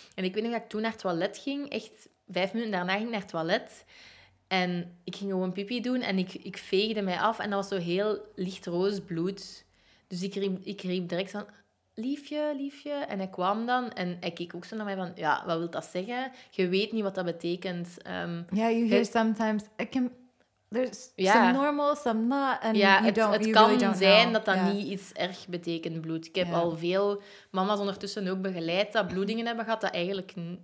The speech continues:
Speaker 1: allee, waar het perfect in orde bij was. Dus op dat moment dacht ik, ik wist wel van, dat betekent niet altijd een miskraam. Dus
Speaker 2: Ja.
Speaker 1: we waren wel nog zo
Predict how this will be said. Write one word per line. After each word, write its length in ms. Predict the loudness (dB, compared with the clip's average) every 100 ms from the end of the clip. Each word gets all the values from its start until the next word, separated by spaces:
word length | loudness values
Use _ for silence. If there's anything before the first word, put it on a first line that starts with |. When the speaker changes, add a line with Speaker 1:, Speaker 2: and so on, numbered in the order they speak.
| -16
Speaker 1:
allee, 380 | -10 -8 -8 -10 _
waar 120 | -6 -6
het 120 | -6
perfect 360 | -8 -8 -6
in 120 | -4 -4
orde 180 | -4
bij 120 | -4 -4
was. 160 | -6 -12 -20 -20 -20 -20 -20 -20 _ -12
Dus 160 | -2
op 100 | 0
dat 100 | 0
moment 240 | 0 -4 -4
dacht 180 | -6
ik, 60 | -10 -10
ik 200 | -10 -4
wist 300 | -6 -6 -4
wel 300 | 0 2 2
van, 460 | 0 -2 -2 -4 -8
dat 160 | -6 -2
betekent 440 | -2 -4 -4 -2
niet 160 | -2 -2
altijd 400 | -4 -2 -4 -2
een 120 | -4
miskraam. 500 | -4 -8 -8 -6 -4
Dus 180 | -6 -6
Speaker 2:
Ja. 100 | -4
Speaker 1:
we 140 | -2
waren 300 | 0 0 2
wel 140 | 0 0
nog 120 | -2
zo 280 | -4 -4